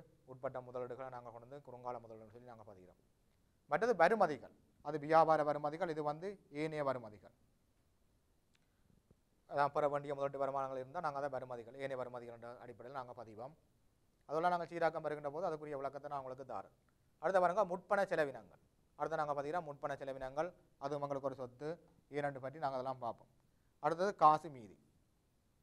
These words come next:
காசு மீதியை நாங்கள் பதிகிறோம். சில்லறை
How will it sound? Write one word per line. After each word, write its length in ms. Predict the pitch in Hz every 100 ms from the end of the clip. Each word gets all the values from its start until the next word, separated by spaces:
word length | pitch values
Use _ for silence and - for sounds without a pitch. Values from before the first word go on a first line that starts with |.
| _ _ _ - - _ _ _ _ -
காசு 200 | 156 151 139
மீதியை 240 | 131 147 147
நாங்கள் 240 | 120 139 160 -
பதிகிறோம். 380 | 120 113 123 151 _ _ _ _ - _ _ -
சில்லறை 260 | 196 185